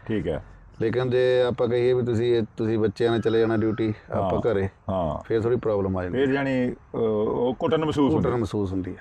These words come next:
Speaker 2: ਆ।
Speaker 1: ਠੀਕ।
Speaker 2: ਇੱਥੇ ਆਪਣੇ ਆਏ ਆ ਇੰਡੀਆ 'ਚ, ਆਪਾਂ ਘੁੰਮ ਫਿਰ ਸਕਦੇ ਆ, ਘਰ ਆ, ਪਰਿਵਾਰ ਆ, ਪਿੰਡ ਆ,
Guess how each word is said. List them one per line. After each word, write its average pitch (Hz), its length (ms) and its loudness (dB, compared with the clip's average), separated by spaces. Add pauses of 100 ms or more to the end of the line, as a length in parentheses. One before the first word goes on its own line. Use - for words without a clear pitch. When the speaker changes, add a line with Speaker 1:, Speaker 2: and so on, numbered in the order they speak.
(180)
Speaker 2:
ਆ। - 20 -8
Speaker 1:
ਠੀਕ। - 260 -2
Speaker 2:
ਇੱਥੇ 180 180 0
ਆਪਣੇ 180 300 2
ਆਏ 165 180 2
ਆ 165 80 2
ਇੰਡੀਆ 165 220 2
'ਚ, 156 60 0
ਆਪਾਂ 160 280 0
ਘੁੰਮ 139 140 0
ਫਿਰ 113 160 0
ਸਕਦੇ 117 320 0
ਆ, 123 140 0
ਘਰ 120 300 -2
ਆ, 113 120 0
ਪਰਿਵਾਰ 113 460 -2
ਆ, 117 80 -2
ਪਿੰਡ 117 420 0
ਆ, 117 160 0